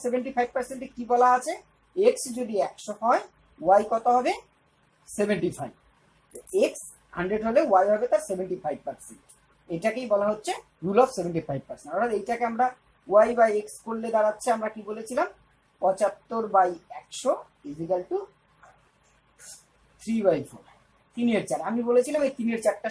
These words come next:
শুধু মনে রাখতে, এইটুকুই মনে রাখো তোমরা। আর ডিটেলসে জানার জন্য বারবার বলছি, link দেওয়া আছে ডেসক্রিপশনে।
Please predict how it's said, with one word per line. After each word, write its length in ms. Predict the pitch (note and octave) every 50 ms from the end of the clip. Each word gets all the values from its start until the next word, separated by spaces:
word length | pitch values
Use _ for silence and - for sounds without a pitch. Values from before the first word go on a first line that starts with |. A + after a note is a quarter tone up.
| -
শুধু 140 | - C#4+ G#4 G#4+ G#4+ - _ _ _ - F#3
মনে 140 | G#3 G3+ F#3 D#3
রাখতে, 240 | C3 - - _ A#2+ - - _ _ _ - B3+
এইটুকুই 380 | D#4 D4+ E4+ D#4+ D#4+ F4 F4 D4+ B3
মনে 140 | A3 G#3 F#3+ F3
রাখো 160 | E3 E3 E3+ E3 - F3
তোমরা। 200 | E3+ G3 C4+ F4+ F4 - _ _ _ _ -
আর 80 | D#3+ D3+ D3
ডিটেলসে 360 | A3 A3 A3+ B3 A#3+ A#3 A#3 G3 G3
জানার 200 | F#3+ G3 G3 F#3+ F3
জন্য 140 | A3 A#3+ D#4+ F4 B3 F#3+
বারবার 240 | E3 D#3+ F#3+ G#3 G#3 G#3
বলছি, 160 | A3 A3 A3 D#4 A3+
link 140 | F#3 E3+ D#3 C#3+ D3+
দেওয়া 180 | C#3+ C#3 C3+ C3 A#2+
আছে 180 | - - - - - _ _ _ _ _ _ _ _ _ D#3+ D3+
ডেসক্রিপশনে। 520 | D3 A#2+ - C3+ C3+ - - B2 A2 G2+